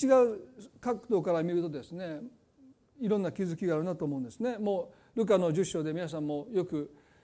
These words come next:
えー、何度も何度も読んでる箇所ですから、詳しくは説明しませんが、イエス様がマルタとマリアを訪ねてきてくださったんですね。で、突然の訪問ほど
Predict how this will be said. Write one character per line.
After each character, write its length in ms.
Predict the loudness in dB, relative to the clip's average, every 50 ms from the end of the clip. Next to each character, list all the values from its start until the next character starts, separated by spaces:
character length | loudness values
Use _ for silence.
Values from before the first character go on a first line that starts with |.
| _ _ _ -8
え 160 | -6 -4 -4
ー、 20 |
何 160 | -2 -2 -2 -2
度 80 | -2
も 60 | -2
何 160 | -2 -2 -2 -2
度 80 | -2
も 60 | -2
読 80 | -2 -2
ん 20 |
で 80 | -2 -2
る 160 | -2 -4 -6
箇 40 | -6
所 80 | -6 -6
で 60 | -8
す 100 | -6 -4
か 80 | -2
ら、 240 | 0 0 0 -2 -4 -8 -12 -18 -20 -20 _ -20 -4 -2
詳 140 | 0 0
し 120 | 0 -2 -2
く 80 | -2
は 40 | -2
説 220 | -2 -4 -6 -4 -4
明 100 | -4 -4
し 140 | -4 -4
ま 100 | -4 -2
せ 140 | -2 -2 -2
ん 80 | 0 2
が、 140 | 2 4 6
イ 80 | 6
エ 80 | 4 4
ス 80 | 4
様 180 | 2 0 0 0
が 260 | 2 2 0 0 -2 -8 -16 -20 _ _ _ _ _ _ _ _ _ _ _ _ _ _ _ _ _ _ _ _ _ _ _ _ _ _ _ _ _ _ _ _ _ _ _ -20 -20 -20 _ _
マ 120 | -2 2 4
ル 80 | 4
タ 100 | 4 4
と 100 | 4 4
マ 140 | 2 2 2 2
リ 120 | 0 0
ア 100 | 2 2
を 300 | 2 2 0 -2 -6 -12 -10 -8
訪 100 | -6 -4
ね 160 | -4 -4 -2
て 120 | -2 -2 -2
き 20 |
て 60 | -2
く 80 | -4 -4
だ 100 | -4 -6
さ 120 | -6 -8
っ 40 | -10
た 140 | -10 -14 -18
ん 40 | -18 -20 _
で 60 | -20 -14
す 80 | -10
ね。 140 | -10 -10 -10 -12 -18 _ _ _ _ _ _ _ _ _ _ _ _ _ _ _ 2
で、 160 | 4 4 4
突 320 | 6 4 0 2 2 4 6
然 200 | 8 8 8 8
の 120 | 6 6
訪 240 | 6 6 6 8 8
問 200 | 8 6 6 4
ほ 140 | 2 2 2
ど 380 | 6 6 6 6 6 2 -6